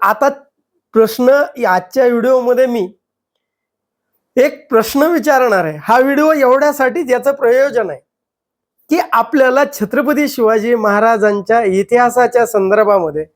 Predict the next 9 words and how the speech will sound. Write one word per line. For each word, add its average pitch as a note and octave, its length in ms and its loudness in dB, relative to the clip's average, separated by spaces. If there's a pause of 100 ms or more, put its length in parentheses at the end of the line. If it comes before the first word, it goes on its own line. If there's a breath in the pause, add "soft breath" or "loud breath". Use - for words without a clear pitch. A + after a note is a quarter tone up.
(380)
मी E4 120 4 (100)
एकच E4 420 2
प्रश्न C#4 300 0
विचारणार C4 640 0
आहे C#3 180 -10 (480)
आणि F#3+ 160 -2
त्या A3+ 200 -2
प्रश्नाचं A#3+ 600 0
उत्तर A3+ 560 0